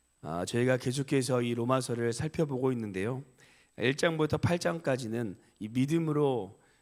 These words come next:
아, 의롭다함을 받아 이 구원을 얻은 이 이신칭의에 대해서 사도 바울이 교리적으로 말씀하였고, 구 장부터 십일 가-, 십일 장까지는 이 이스라엘의 구원과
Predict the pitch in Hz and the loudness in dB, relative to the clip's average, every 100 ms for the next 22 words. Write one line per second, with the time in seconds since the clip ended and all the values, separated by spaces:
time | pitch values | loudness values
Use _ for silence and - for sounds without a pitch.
0 | _ - 107 156 151 - 139 131 131 123 | _ -2 2 4 2 4 4 4 2 -2
1 | 107 110 110 107 113 - - 143 143 147 | -2 0 0 -2 -6 -10 0 4 4 4
2 | 139 104 117 117 107 110 117 120 160 151 | 2 2 0 -2 -4 -4 -2 -2 -2 -4
3 | - 180 170 160 147 135 107 98 98 92 | -4 -4 0 2 2 2 0 -2 -6 -8
4 | 87 _ - 123 135 127 113 107 107 113 | -10 _ -6 -2 0 2 2 2 0 0
5 | 113 120 107 104 104 92 92 - 131 110 | 2 2 2 2 0 -2 -6 -4 -2 0
6 | 98 92 95 143 _ _ _ _ - 127 | -2 -6 -10 -12 _ _ _ _ -4 2
7 | 151 143 139 151 143 175 175 170 170 151 | 4 4 2 0 0 -4 0 0 0 -4
8 | - - - 190 202 185 170 147 95 95 | -4 -10 -6 0 0 2 -2 -2 -6 -4
9 | 139 110 - - 143 120 139 - 175 160 | -6 -8 -12 -2 2 2 2 2 4 6
10 | 156 156 156 151 - 131 120 110 98 131 | 4 2 2 0 -2 0 0 0 -2 -2
11 | 202 | -4